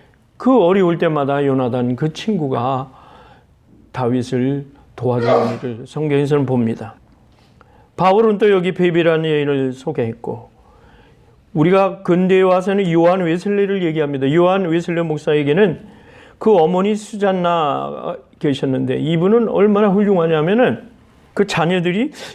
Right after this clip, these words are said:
열 몇 명이라고 그래요. 근데 그 자녀 하나하나를 전부 그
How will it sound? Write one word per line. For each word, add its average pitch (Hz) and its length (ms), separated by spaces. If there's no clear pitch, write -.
열 139 160
몇 226 160
명이라고 247 420
그래요. 175 320
근데 208 400
그 262 200
자녀 226 360
하나하나를 233 560
전부 254 1120
그 156 600